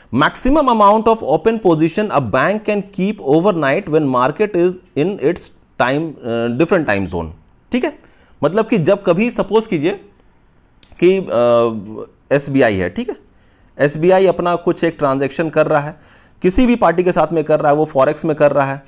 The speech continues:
और फॉरेक्स में करने के बाद में ये क्या होता है कि ये ओवरनाइट होता है कि रात भर, मतलब कि अभी, अ, दिन खत्म हो चुका है और रात भर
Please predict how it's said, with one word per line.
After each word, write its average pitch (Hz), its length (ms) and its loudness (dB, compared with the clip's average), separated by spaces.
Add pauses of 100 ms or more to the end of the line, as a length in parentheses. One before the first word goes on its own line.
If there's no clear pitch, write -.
(400)
और 202 160 2
फॉरेक्स 214 440 0
में 254 180 0
करने 196 260 2
के 226 100 -2
बाद 202 180 4
में 220 100 -2
ये 196 140 2
क्या 214 140 0
होता 196 240 2
है 208 120 2
कि 220 120 -6
ये 196 280 2
ओवरनाइट 214 580 2
होता 254 140 -2
है 262 40 -6
कि 254 160 -2
रात 147 380 2
भर, 123 240 -2 (560)
मतलब 196 280 0
कि 226 140 -2
अभी, 202 200 2
अ, 139 140 -6 (320)
दिन 151 240 0
खत्म 202 220 0
हो 202 140 4
चुका 208 240 -2
है 233 140 0
और 156 220 2
रात 170 240 4
भर 196 480 -2